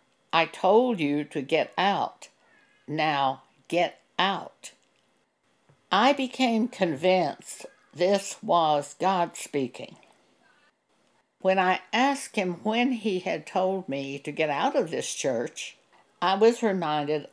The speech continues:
of the poison gas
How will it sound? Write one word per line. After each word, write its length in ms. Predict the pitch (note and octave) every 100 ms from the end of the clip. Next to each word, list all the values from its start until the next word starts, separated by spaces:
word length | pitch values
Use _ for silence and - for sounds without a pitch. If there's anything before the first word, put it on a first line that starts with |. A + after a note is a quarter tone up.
| _
of 480 | D#3+ D3 C3+ C#3+ - _ _ _ _ _
the 140 | E3
poison 720 | G3+ - A3 A#3 A#3+ G3+ F#3+
gas 580 | - F#3 F#3+ F3+ - -